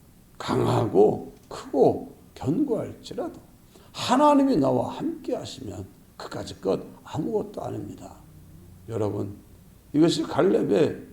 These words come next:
믿음이었고 그 믿음의 고백대로 그는 그 아낙 자손들을 그곳에서 죽이기도 하고 내쫓기도 하고 그리고 그 땅을 차지한 줄 믿습니다. 팔십오 세라도 상관없어요.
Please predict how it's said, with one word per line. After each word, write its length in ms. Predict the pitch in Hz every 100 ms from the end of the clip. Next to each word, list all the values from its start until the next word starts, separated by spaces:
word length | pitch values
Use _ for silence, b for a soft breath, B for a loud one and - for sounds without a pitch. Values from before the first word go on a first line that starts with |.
| -
믿음이었고 720 | 123 - 208 127 127 - - - - b b -
그 80 | 254
믿음의 640 | 165 185 277 285 196 -
고백대로 800 | - 151 254 254 - 147 127 123
그는 420 | 120 117 104 - -
그 420 | - 254 143 - -
아낙 400 | 139 202 220 156
자손들을 560 | 156 127 120 113 110
그곳에서 640 | - - - - 196 156 - B B -
죽이기도 580 | - 190 233 247 262
하고 240 | 208 220 233
내쫓기도 760 | 254 120 - - - 254 156
하고 180 | 139 - - - - - - - -
그리고 320 | - 107 101
그 140 | 104 98
땅을 300 | 95 98 90
차지한 520 | - - 143 139 123
줄 280 | 127 131 - -
믿습니다. 560 | - 113 - 87 82 - - - - - - - -
팔십오 580 | - 131 - 104 98 135
세라도 440 | 139 139 135 151
상관없어요. 720 | - - 285 - 156 196 -